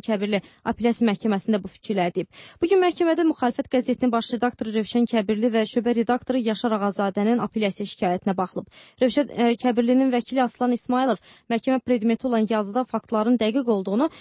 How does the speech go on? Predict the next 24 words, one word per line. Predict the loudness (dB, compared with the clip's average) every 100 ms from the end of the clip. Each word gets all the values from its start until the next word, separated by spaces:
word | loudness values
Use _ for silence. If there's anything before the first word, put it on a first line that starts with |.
| -6
yalnız | -2 0 0 0
məqalədə | 0 2 2 0 -2
gedən | -2 0 0 -2
şəkillərin | -4 -4 -2 2 2
yazıya | 2 0 -2 -2 0
aid | 0 0
olmadığını | 0 0 -2 -2 -2
söyləyib. | 0 -2 0
Buna | 0 0
görə | 0 0
də | 0 -2 -14 0
jurnalistə | 2 4 2 0 -2
bəraət | 0 0 0 -2 -4
verilməsini | -2 -2 -2 -6
tələb | -4 -4 -2
edib. | -4 -6 -10 -20 _
Müxalifətçilərə | 0 2 2 0 0 0 0
qarşı | 0 0 0 0
millət | 2 2 0
vəkili | -2 -4 -2 -4
Cəlal | 0 2 2 2
Əliyev | 0 0 -2 -4
iddia | -6
qaldırıb. | -4